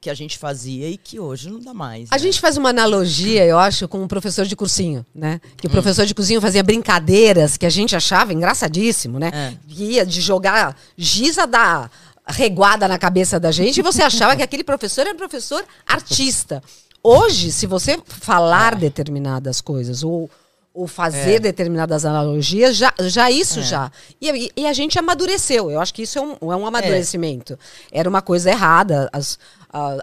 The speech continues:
Speaker 2: as músicas, enfim, tinha uma série de coisas.
Speaker 1: Mas
Speaker 2: E
Speaker 1: tem,
Speaker 2: aí
Speaker 1: é, professor deve, deve ter vontade de tacar as coisas,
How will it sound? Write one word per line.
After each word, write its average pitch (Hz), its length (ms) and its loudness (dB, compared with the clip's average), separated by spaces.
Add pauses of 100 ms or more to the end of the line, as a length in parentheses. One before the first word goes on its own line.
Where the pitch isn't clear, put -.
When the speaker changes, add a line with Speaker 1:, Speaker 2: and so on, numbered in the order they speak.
Speaker 2:
as 160 160 -6
músicas, 160 960 -4
enfim, 180 240 -6
tinha 226 120 -4
uma 320 140 -2
série 180 460 0
de 135 120 -6
coisas. 120 460 -6
Speaker 1:
Mas 165 100 -4
Speaker 2:
E 147 40 -6
Speaker 1:
tem, - 140 2
Speaker 2:
aí 156 280 -2
Speaker 1:
é, 175 100 -2
professor 180 540 -6
deve, 196 260 -6 (120)
deve 185 340 -6 (220)
ter 214 100 -4
vontade 196 540 -4
de 147 80 -16
tacar 196 540 -2
as 190 120 -6
coisas, 139 340 -8